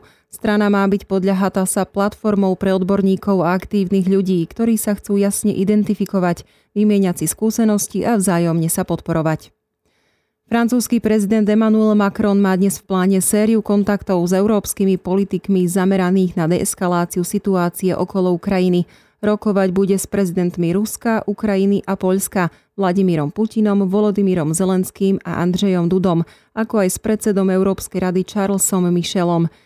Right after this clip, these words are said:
Tieto rozhovory sa uskutočnia deň potom, ako Macron včera hovoril s americkým prezidentom Joeom Bidenom. Podľa Bieleho domu Macron a Biden posúdili doterajšiu koordináciu v diplomácii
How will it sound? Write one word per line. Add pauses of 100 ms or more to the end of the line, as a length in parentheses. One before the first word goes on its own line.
(140)
Tieto
rozhovory
sa
uskutočnia
deň
potom,
ako
Macron
včera
hovoril
s
americkým
prezidentom
Joeom
Bidenom. (400)
Podľa
Bieleho
domu
Macron
a
Biden
posúdili
doterajšiu
koordináciu
v
diplomácii